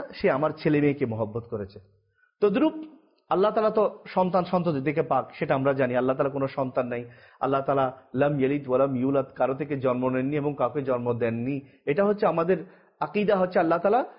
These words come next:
সমস্ত সন্তান সন্ততি থেকে পাক, সমস্ত কিছু থেকে পাক। কিন্তু আমার আল্লাহ তাআলা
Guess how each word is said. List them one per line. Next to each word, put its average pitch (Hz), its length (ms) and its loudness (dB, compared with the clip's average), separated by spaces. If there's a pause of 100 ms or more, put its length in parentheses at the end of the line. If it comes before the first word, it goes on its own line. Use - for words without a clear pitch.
(160)
সমস্ত 220 280 0 (140)
সন্তান 190 280 0
সন্ততি 165 340 -4
থেকে 156 180 -2
পাক, 147 160 2 (120)
সমস্ত 196 300 0
কিছু 175 240 -2
থেকে 151 220 -2
পাক। 123 200 -2 (300)
কিন্তু 165 200 -4
আমার 202 160 4
আল্লাহ 170 280 2
তাআলা 151 320 2